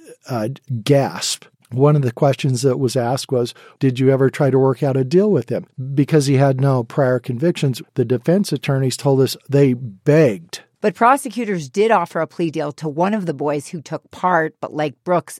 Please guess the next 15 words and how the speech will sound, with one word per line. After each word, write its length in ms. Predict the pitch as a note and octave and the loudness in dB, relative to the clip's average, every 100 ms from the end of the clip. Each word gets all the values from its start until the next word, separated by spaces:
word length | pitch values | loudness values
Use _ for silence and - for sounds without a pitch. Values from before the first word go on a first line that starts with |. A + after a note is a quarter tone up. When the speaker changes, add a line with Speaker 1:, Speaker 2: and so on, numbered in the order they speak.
| _ | _
Speaker 2:
didn't 280 | B2+ E3+ E3+ | -6 -4 -4
shoot 320 | D#3 - E3 E3 | -6 -2 -2 0
Ramos. 580 | D3+ C#3 C3 - - - - - - - | -2 -2 -8 -14 -18 -20 -20 -20 -20 0
Grodet 320 | G#3+ F#3+ G#3 | 2 4 4
notes 240 | G3+ F3+ | 2 0
that 160 | - E3 | 0 0
other 220 | G#3+ A3 | 2 0
boy 180 | E3+ D#3+ | 0 0
is 140 | C#3+ | 0
white 480 | C#3 E3+ E3 C3 - - | 2 4 4 2 -6 -4
and 240 | E3 D#3 | -4 -2
now 220 | D#3 E3+ | -2 0
out 100 | E3+ | 0
of 120 | C#3+ | -2
prison. 500 | - D#3 C#3+ C3+ E2 | -4 -4 -4 -6 -8